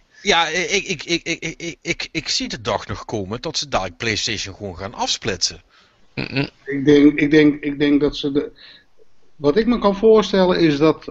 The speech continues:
Speaker 3: eh, Sony zich of helemaal gaat specialiseren in entertainment. Dus dat die filmmaatschappijen, de muziekmaatschappijen en Sony Computer Entertainment,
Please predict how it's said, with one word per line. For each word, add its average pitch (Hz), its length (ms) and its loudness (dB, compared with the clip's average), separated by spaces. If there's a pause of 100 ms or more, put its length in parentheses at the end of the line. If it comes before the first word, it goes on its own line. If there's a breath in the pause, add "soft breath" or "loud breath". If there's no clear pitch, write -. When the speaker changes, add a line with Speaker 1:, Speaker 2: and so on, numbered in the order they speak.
Speaker 3:
eh, 139 320 0
Sony 170 480 6
zich 135 260 0
of 202 220 0
helemaal 151 320 2
gaat 135 360 -2
specialiseren 139 1000 -2 (480)
in 165 180 0
entertainment. 147 880 0
Dus 123 140 -4
dat 139 160 -2
die 127 220 -8
filmmaatschappijen, 139 1200 0 (420)
de 135 120 -2
muziekmaatschappijen 131 1200 0
en 139 140 -8
Sony 143 280 0
Computer 131 420 -6
Entertainment, 160 760 0